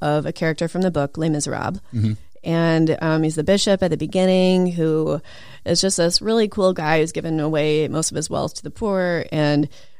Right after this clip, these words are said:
Speaker 1: um, welcomes in an ex-convict into his home when he's about to sit down and have supper.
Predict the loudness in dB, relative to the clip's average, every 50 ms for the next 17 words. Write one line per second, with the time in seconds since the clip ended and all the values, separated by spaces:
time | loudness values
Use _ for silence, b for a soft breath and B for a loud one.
0 | b 0 2 4 4 4 4 2 -2 -4 -6 -6 -4 0 2 2 2 2 2 0
1 | 0 0 0 0 2 2 0 0 -2 -4 -6 -4 -2 0 0 2 0 0 -2 -2
2 | -2 -2 -2 -2 -4 -4 -4 -6 -6 -6 -2 2 4 4 6 6 4 4 2 2
3 | 2 0 0 0 -2 -2 -2 -2 -4 -4 -2 -2 -2 0 0 0 0 0 -2 -2
4 | -2 -2 -4 -4 -6 -4 0 0 0 0 0 -4 -6 -4 -6